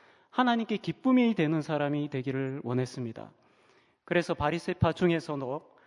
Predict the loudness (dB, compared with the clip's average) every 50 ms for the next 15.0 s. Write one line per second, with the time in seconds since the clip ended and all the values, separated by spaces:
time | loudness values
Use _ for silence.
0 | _ _ _ _ _ _ _ -10 -8 -4 0 2 2 4 4 2 0 -2 -6 -10
1 | -18 -10 -2 2 2 4 4 2 2 0 0 2 2 0 0 -2 -2 -2 -2 -2
2 | -2 0 2 4 4 4 4 2 0 0 -2 -2 -4 -4 -6 -6 -6 -8 -10 -10
3 | _ _ -6 -4 -4 -6 -8 -10 -12 -16 _ _ _ _ _ _ -6 -4 0 4
4 | 4 4 4 4 2 2 2 2 2 2 2 2 0 -2 0 0 0 0 -2 -4
5 | -4 -6 -6 -4 -4 -4 -4 -6 -8 -8 -6 -6 -4 -4 -6 -8 -12 -20 -20 -20
6 | _ _ _ _ _ _ _ _ -8 -6 -4 -2 -2 -2 0 0 2 2 2 2
7 | 0 -2 0 0 2 2 2 0 -2 -4 -4 -4 -2 -2 -2 -2 -2 -4 -6 -6
8 | -6 -6 -4 -4 -4 -2 -2 -2 -4 -4 -6 -8 -8 _ 0 0 0 0 -2 -4
9 | -6 -6 -6 -8 -8 -8 -8 -10 -10 -10 -12 -14 -14 -16 _ _ _ _ _ _
10 | _ _ -20 -20 _ _ _ _ _ _ _ _ _ 2 4 6 6 4 4 2
11 | 2 2 2 2 4 4 4 2 2 0 0 0 0 -2 -4 -8 -14 -20 _ _
12 | _ _ _ _ _ _ _ _ 0 0 0 0 0 2 2 4 4 2 2 0
13 | 0 0 0 0 0 0 0 0 0 -2 -2 -2 0 0 0 -2 -2 -2 -2 -2
14 | -4 -6 -10 _ _ _ _ _ _ _ _ -4 0 2 2 4 4 4 4 4